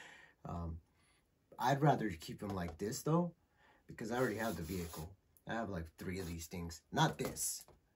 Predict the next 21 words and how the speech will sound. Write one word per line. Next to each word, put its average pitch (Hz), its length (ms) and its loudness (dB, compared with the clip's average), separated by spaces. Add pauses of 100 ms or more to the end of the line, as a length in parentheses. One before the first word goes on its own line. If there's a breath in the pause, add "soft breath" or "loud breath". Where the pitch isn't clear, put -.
(220)
but 92 180 -4 (140)
you 117 100 -4
guys 113 160 0
know 110 100 -4
which 92 160 -8
one 95 140 -6
I'm 87 80 -6
talking 92 300 -8
about, 87 200 -6
the - 140 -20
Thrasher 101 320 -2
vehicle. 113 520 -2 (680 loud breath)
Um, 90 260 -2
so 110 200 -4
I'm, 107 200 -2
I'm 117 120 -4
gonna 131 120 2
keep 139 240 0
him 123 140 2
in 95 120 -2
this - 440 -2